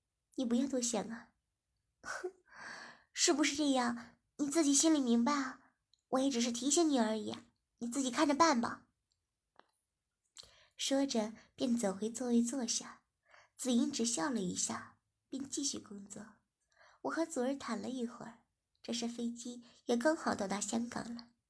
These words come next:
下了机，我送祖儿回家后，便驾车和诗雅返回别墅。回到别墅，小翠他们正好在大厅聊天呢，我们坐下聊了一会儿，诗雅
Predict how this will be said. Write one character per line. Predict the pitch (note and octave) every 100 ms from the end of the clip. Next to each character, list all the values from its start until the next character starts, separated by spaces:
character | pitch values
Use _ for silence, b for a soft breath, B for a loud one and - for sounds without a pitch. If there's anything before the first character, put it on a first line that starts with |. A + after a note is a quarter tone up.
| _ _ _ _
下 | - E4
了 | D4+ A#3+
机， | A#3 C#4+ C#4+ B B
我 | -
送 | A#3+ D4 B3+
祖 | A3+
儿 | G#3 A#3
回 | A3+
家 | A3 A#3 A#3
后， | A#3+ A#3 - B B
便 | A#3+ A#3
驾 | - A3+
车 | - - A3+ - _
和 | - F#3+
诗 | A3+ A3+
雅 | G#3
返 | A#3 - -
回 | - A3
别 | G#3+ G#3+
墅。 | - - G#2 - _ _ _ _ _ _ _ _ _ _ _ _ _ _ - - _
回 | - B3
到 | B3+
别 | A#3+ B3
墅， | - - A#3+ - - _ _ _ _ _ _ _ _ _
小 | - - C4+
翠 | A#3+ C4
他 | C4
们 | B3+ C4
正 | D4+
好 | C#4 G3+
在 | F#3+
大 | G3+ A3
厅 | -
聊 | A3 F#3+
天 | F#3+ A#3 A#3+
呢， | A#3 - - _ _ _ _ _ _ -
我 | B3
们 | C4
坐 | - D4
下 | C4
聊 | A3+ F#3+ F#3
了 |
一 | A#3 A#3
会 | - G#3
儿， | - _ _ _ _ _ _
诗 | - - D#4+
雅 | C#4+ A3 G3+